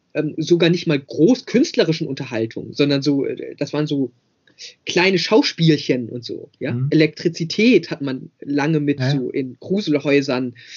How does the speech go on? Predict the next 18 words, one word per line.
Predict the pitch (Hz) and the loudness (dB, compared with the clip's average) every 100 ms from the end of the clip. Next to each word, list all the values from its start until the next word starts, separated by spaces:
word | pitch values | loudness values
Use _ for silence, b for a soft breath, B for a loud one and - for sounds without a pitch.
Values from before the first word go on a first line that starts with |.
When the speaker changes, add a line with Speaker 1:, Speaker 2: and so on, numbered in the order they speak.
| B B | B B
Speaker 1:
irgendwelche | 151 143 139 131 - | 0 0 -2 -4 -4
Tierleichen | - 180 185 170 151 131 131 - 143 | -2 2 4 4 2 0 -2 -4 -6
oder | 131 127 | -6 -6
so, | 127 117 | -4 -4
oder | 127 120 | -2 2
sogar | 123 127 | 4 6
Speaker 2:
Mhm. | |
Speaker 1:
Menschenleichen | 170 226 143 120 120 131 | 4 2 0 0 -2 -4
bewegt | 135 131 120 113 - - | 0 2 2 0 -6 -4
oder, | 135 120 117 117 | 0 0 0 -2
ähm, | 123 117 113 - _ b b b b _ - | -2 -2 -6 -10 _ b b b b _ -8
äh, | - - - - - - - | -6 -6 -8 -8 -10 -8 -4
selbst | 143 156 185 - | 2 4 4 2
sowas | - 143 143 139 139 | 0 2 2 0 -6
wie | 135 135 123 - _ _ _ _ _ _ - | -2 0 0 -2 _ _ _ _ _ _ -6
diese | 135 127 127 | -2 2 2
ersten, | 135 156 165 - 156 135 123 117 _ _ _ - | 4 4 2 -2 0 0 -2 -8 _ _ _ -6
ähm, | 117 110 107 110 113 | -4 -2 -6 -8 -12